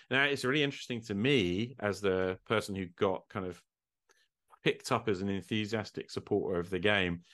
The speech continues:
and then got invited to run, write a dungeon for it, that what was happening at the same time was I was returning to those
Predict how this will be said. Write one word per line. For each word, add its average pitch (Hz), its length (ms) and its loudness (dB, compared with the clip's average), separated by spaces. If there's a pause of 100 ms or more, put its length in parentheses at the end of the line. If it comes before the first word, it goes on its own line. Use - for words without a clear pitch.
(180)
and 92 120 -4
then 107 140 4
got 104 180 2
invited 98 480 4
to 101 180 -2
run, 95 440 0 (140)
write 101 280 2
a 90 40 -6
dungeon 113 460 -4
for 85 320 -2
it, 85 200 -2 (460)
that 110 240 4 (640)
what 120 220 4
was 107 120 0
happening 120 280 2
at 104 80 -2
the 104 60 -6
same 107 180 -2
time 143 240 4
was 98 100 4
I 113 180 8
was 104 200 0
returning 98 480 -2
to 95 140 -4
those 92 320 -2